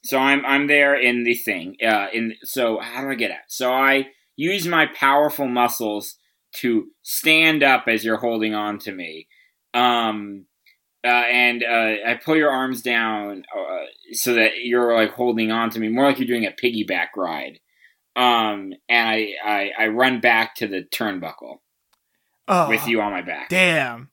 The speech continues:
Speaker 1: So, yeah. I think that's a good, you know, a good, a good, a good dramatic spot.
Speaker 2: Well, well,
Speaker 1: Um,
Speaker 2: just to be like that, you do get, shake me off, and I'm, I am on the turnbuckle, and, uh, I'm now open to a move.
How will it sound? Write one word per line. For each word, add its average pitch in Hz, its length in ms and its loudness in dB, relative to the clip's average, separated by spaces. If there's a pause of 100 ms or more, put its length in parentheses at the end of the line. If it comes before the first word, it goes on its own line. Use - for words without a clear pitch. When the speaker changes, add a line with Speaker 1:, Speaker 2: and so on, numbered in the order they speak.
(120)
Speaker 1:
So, 104 380 0
yeah. 90 320 -2 (1040)
I 143 120 0
think 175 160 -2
that's 165 180 -2
a 139 40 0
good, 117 420 -2
you 117 160 -8
know, 95 140 -10
a 104 160 -8
good, 113 320 0
a 110 60 -6
good, 107 400 -2 (380)
a 113 80 -4
good 113 520 2
dramatic 110 640 -2
spot. 104 460 0
Speaker 2:
Well, - 180 8
well, 117 300 2
Speaker 1:
Um, - 80 0
Speaker 2:
just 453 240 2
to 285 100 0
be 240 160 2
like 214 260 4
that, 180 260 2
you 233 120 2
do 214 340 2
get, 202 380 0
shake 208 300 0
me 185 100 2
off, 185 240 4
and 180 100 0
I'm, 180 280 -2
I 180 140 4
am 190 260 4
on 190 120 4
the 175 80 -2
turnbuckle, 170 680 0
and, 160 140 -8 (200)
uh, 170 180 0
I'm 175 200 0
now 170 260 4
open 160 320 0
to 143 200 -2
a 135 60 -2
move. 131 540 -6